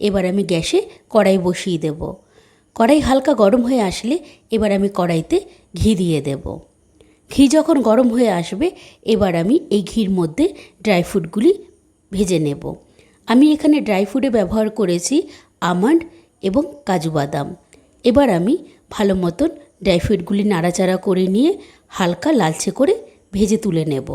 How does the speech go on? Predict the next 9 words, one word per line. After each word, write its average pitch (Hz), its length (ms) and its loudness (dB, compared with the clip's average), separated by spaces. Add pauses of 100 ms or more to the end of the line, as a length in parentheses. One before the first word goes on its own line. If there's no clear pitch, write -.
(640)
ভাজতে 220 400 0
ভাজতে 262 320 0
যখন 190 340 0 (340)
হালকা 202 360 -2
এরকম 202 300 2
লালচে 190 360 0
রং 233 180 2
হয়ে 208 220 0
আসবে, 170 400 -2